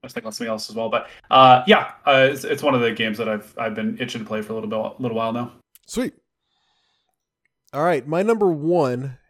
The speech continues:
Speaker 2: is to go back. There are, I believe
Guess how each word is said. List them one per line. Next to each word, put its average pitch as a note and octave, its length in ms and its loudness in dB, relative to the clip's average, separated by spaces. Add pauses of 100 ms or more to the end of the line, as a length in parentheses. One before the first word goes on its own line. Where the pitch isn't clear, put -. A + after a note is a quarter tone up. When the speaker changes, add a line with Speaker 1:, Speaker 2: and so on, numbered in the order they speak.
(500)
Speaker 2:
is C#3+ 800 -2
to - 160 -10
go D#3 240 2
back. E3 400 0 (480)
There F3 280 -2
are, F3+ 260 0
I E3 160 -4
believe D#3+ 840 -4